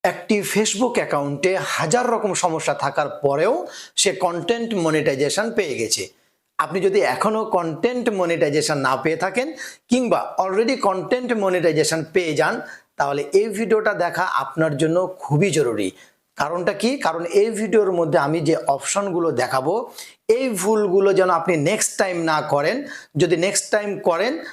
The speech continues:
তাহলে আপনি in ফিউচারে কনটেন্ট মনিটাইজেশন পাবেন না। এমনকি যারা কনটেন্ট মনিটাইজেশন already পেয়ে গেছেন, তারাও যে কোনো সময় কনটেন্ট মনিটাইজেশন হারিয়ে ফেলতে পারেন। সুতরাং ওই অপশনগুলো খুবই মনোযোগ সহকারে দেখবেন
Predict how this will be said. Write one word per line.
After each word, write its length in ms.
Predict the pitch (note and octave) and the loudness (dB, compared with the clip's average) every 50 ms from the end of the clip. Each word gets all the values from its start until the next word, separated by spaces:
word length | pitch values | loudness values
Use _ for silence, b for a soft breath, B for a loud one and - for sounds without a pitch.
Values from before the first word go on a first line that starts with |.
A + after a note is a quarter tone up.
| B _ | B _
তাহলে 260 | - E3+ D#3 D#3 D#3+ | -2 -2 0 0 0
আপনি 540 | - - D3+ D3+ - F3+ F3+ F3+ F#3 F#3+ F#3 - | 0 0 -2 -2 -2 -2 -2 0 0 -2 -2 0
in 200 | G#3 A#3 B3+ B3+ | 0 2 2 0
ফিউচারে 420 | G#3+ - A#3+ A#3+ A#3+ A3+ G#3+ A3 | 0 0 0 2 2 2 2 0
কনটেন্ট 500 | G#3+ G#3 F#3+ F3 F3 D#3+ - F#3+ F#3+ F3+ | 0 0 0 -2 -2 -2 -4 -2 -2 -2
মনিটাইজেশন 720 | F#3 F3 D#3+ D#3+ E3 D3+ D#3+ D#3 D3+ D3+ - - D3 C3 A#2 - | -2 -2 -2 -2 0 0 0 0 0 0 0 0 -2 -2 -2 -2
পাবেন 260 | B2+ C3 C#3+ E3 F3 | 0 0 0 0 0
না। 200 | G3+ B3 D4 D#4+ B B B B B B _ _ | 0 0 -2 -2 B B B B B B _ _
এমনকি 680 | - A3+ B3 C#4 C#4 C4 A#3 E3 - E3+ E3+ G#3 G3+ - - | -2 0 2 2 0 0 0 0 0 0 0 0 -2 -4 -2
যারা 200 | D3+ D#3+ D3 D3+ | 0 0 0 0
কনটেন্ট 680 | C#3+ - D#3+ D#3+ E3 E3+ D#3 - B3 B3 B3+ B3 A3+ | 0 0 0 0 0 -2 -2 -2 -2 -2 -2 -2 -4
মনিটাইজেশন 680 | G#3 F#3+ F3 E3+ E3+ D#3+ E3+ D#3+ D3 D#3+ - E3+ E3+ | 0 0 2 2 2 2 0 0 0 0 0 0 -2
already 440 | D3+ - C#3+ D#3+ D3 D3+ D#3 D3 D3+ C#3+ D3+ - | 0 0 -2 0 0 -2 -2 -2 -4 -6 -4 -2
পেয়ে 240 | - G#3+ G#3+ G3+ F3 | -2 0 0 0 0
গেছেন, 380 | C#3+ D#3 C#3+ D3+ A3 A#3+ C#4 C#4+ B B B B B - | 0 -2 0 0 0 0 -2 -4 B B B B B -4
তারাও 320 | - D3 D3 E3 G3 A3+ | -4 -2 0 0 0 0
যে 180 | G3+ D3+ E3 D#3 | 0 0 -2 -2
কোনো 200 | D3+ D#3 D3 C#3 | 0 0 -2 0
সময় 260 | - C#3+ C#3 D3 D3+ | 0 0 0 0 0
কনটেন্ট 640 | D3 - D3+ D3 D3 C#3 - - G#3 G#3+ G#3 F3+ | 0 -2 -2 -2 -2 -4 -4 -4 -2 -2 -2 -2
মনিটাইজেশন 640 | G3+ E3 D3+ D3 D3 C3 C3+ C3+ B2 C3 - - E3 D3+ | -2 0 0 0 0 0 0 0 2 0 0 0 -2 -2
হারিয়ে 320 | A#2+ A#2 C#3+ D3+ D#3 C3+ | 0 0 -2 -2 -2 -4
ফেলতে 240 | A#2+ B2+ A#2 G#2+ A2+ | -4 -4 -4 -4 -4
পারেন। 240 | G#2+ G2+ G2 F#2 F#2 B B B B B B - | -2 -2 -2 -4 -6 B B B B B B -4
সুতরাং 380 | - - D#3 - F3+ F3 F3+ F3+ | -4 -2 0 0 0 0 0 0
ওই 120 | G3+ F3+ | 0 2
অপশনগুলো 580 | F3 E3 D#3+ - - F#3+ F#3 F3 F#3+ G3 G#3 G#3 | 2 2 2 0 0 -2 0 2 2 2 2 2
খুবই 280 | G3+ - - F3 G3+ | 0 0 0 0 2
মনোযোগ 320 | G#3+ G#3+ G#3 G#3 G3+ G#3 F#3+ | 2 0 2 2 2 2 2
সহকারে 380 | G3 G#3 G3+ G3+ F#3+ G#3 G#3 | 2 2 2 2 2 2 2
দেখবেন 500 | F#3+ C3+ C#3+ F3+ E3+ E3+ F#3 A3+ C4 D4 | 2 2 2 2 2 2 0 0 0 -2